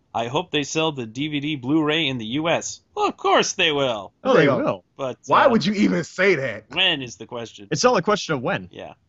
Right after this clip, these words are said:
Speaker 3: Exactly.
Speaker 1: Got those, uh, reverse importation concerns. But I kinda like having it as a Toonami exclusive. The only place you
Speaker 3: Yes.
Speaker 1: can really watch the dub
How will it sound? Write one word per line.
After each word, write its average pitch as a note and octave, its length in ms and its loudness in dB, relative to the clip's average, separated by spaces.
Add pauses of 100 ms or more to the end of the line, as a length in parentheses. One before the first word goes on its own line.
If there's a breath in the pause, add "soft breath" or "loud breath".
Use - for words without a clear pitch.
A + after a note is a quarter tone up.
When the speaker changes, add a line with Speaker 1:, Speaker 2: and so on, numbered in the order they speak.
(560 soft breath)
Speaker 3:
Exactly. - 280 -20
Speaker 1:
Got A#2 160 -12
those, A2+ 260 -8
uh, G#2+ 240 -6
reverse A2 460 -8
importation A2+ 800 -8
concerns. G#2+ 640 -10 (440)
But G3+ 240 0
I A3+ 80 2
kinda G4+ 300 0
like A3 300 -4
having C3 340 -6
it B2 180 -12
as B2+ 320 -10
a A#2+ 200 -8
Toonami A#2 680 -10
exclusive. G#2+ 600 -16 (380)
The G2+ 80 -16
only D3+ 140 -4
place E3+ 380 -4
you G#3 120 -10
Speaker 3:
Yes. A#2+ 120 -10
Speaker 1:
can A2 100 -12
really F3 220 -4
watch G3+ 240 -4
the G#3 80 -12
dub D3 440 -2